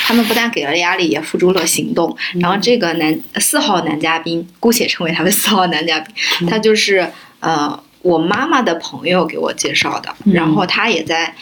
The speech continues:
Speaker 1: 北京工作。
Speaker 2: 嗯。
Speaker 1: 嗯，但是他其实后来才发现，他跟我是一届的，而且在同一个高中，
Speaker 2: 嗯。
Speaker 1: 还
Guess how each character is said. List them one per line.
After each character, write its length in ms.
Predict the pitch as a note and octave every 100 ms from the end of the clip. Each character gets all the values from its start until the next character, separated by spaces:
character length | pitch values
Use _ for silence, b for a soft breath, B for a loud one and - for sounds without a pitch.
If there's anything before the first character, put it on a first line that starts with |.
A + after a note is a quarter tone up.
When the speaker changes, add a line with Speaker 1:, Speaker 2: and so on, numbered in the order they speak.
| B -
Speaker 1:
北 140 | C#3+
京 200 | C#3+ F3
工 220 | F#3 G#3
作。 260 | G#3 A3 - -
Speaker 2:
嗯。 320 | E3 D#3 D3 D3+
Speaker 1:
嗯， 300 | F3 E3+ D#3+ - - - -
但 180 | - G#3
是 300 | G#3 A3+ F#3+
他 240 | F3 G3 F3+
其 300 | - - F3
实 100 | F#3
后 160 | -
来 100 | F3+
才 140 | F3 F3+
发 160 | F3
现， 160 | F3+ F3+
他 120 | F#3+
跟 120 | G3
我 120 | F#3 -
是 120 | E3+
一 140 | D#3
届 260 | D#3 G3 D#3+
的， 80 | -
而 120 | D3+
且 100 | D3+
在 140 | D#3+
同 220 | D#3 -
一 100 | D#3+
个 100 | E3
高 220 | E3+ E3 E3
中， 280 | E3+ E3 E3+
Speaker 2:
嗯。 280 | F#3 D#3 D3
Speaker 1:
还 200 | D#3+